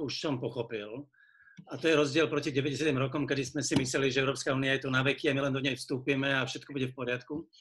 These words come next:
Dnes vidím, že Európska únia nie je samozrejmosťou a najviac ma trápil, najväčšie obavy mám z, z pravicového populizmu. Teda z, e, nacionalizmu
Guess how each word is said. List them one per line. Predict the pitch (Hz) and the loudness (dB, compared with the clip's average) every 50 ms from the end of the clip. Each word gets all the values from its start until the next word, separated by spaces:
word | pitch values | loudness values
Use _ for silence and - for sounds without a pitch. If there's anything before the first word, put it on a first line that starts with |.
| - - - - - - - - - - _ _ _ | -8 -8 -8 -8 -14 -20 -20 -20 -20 -20 _ _ _
Dnes | - 196 143 | -2 2 4
vidím, | 156 170 170 185 165 | 6 6 6 6 6
že | 143 156 165 | 6 6 6
Európska | 156 160 156 - - 170 151 | 6 4 4 2 2 2 4
únia | 156 160 151 143 131 | 4 6 4 4 4
nie | 120 120 123 139 160 190 | 4 2 4 4 4 4
je | 190 | 2
samozrejmosťou | - 190 170 165 165 156 165 165 165 165 156 - - 170 160 160 180 - - | 0 0 0 2 2 2 2 2 2 0 -2 0 0 2 2 2 2 -2 -4
a | 143 139 135 131 131 135 131 - _ _ _ _ _ _ _ - | -4 -2 -2 -2 -2 -4 -6 -10 _ _ _ _ _ _ _ -6
najviac | 151 139 151 165 165 160 - | 0 2 4 6 6 6 6
ma | 156 151 - | 4 2 2
trápil, | - 131 135 139 - 156 143 131 | 4 4 4 4 2 2 2 4
najväčšie | 135 151 175 165 - 180 160 | 4 4 4 4 2 2 2
obavy | 147 151 147 147 | 4 4 4 2
mám | 143 143 143 139 139 135 127 | 2 2 0 0 0 0 -2
z, | 131 - - - 143 131 127 127 127 127 127 127 127 123 | -4 -6 -6 -4 -2 0 0 2 2 2 2 2 0 0
z | 123 127 - - | -2 -4 -6 -2
pravicového | 147 139 139 131 143 131 - 151 131 127 131 123 123 123 | 0 0 2 2 0 -2 -2 -4 -2 0 0 0 0 0
populizmu. | 120 113 - 117 113 113 107 - 107 104 107 - _ _ _ _ _ _ _ _ _ | -4 -6 -6 -8 -10 -10 -12 -14 -16 -18 -18 -20 _ _ _ _ _ _ _ _ _
Teda | - 151 156 151 135 | 0 2 2 2 2
z, | 123 - - | 2 0 0
e, | 139 135 131 131 131 127 127 123 120 | 0 2 2 2 2 2 2 0 0
nacionalizmu | 123 143 151 - 160 156 147 143 143 123 127 143 139 139 | 0 -2 -2 0 -2 0 0 0 0 0 0 0 0 0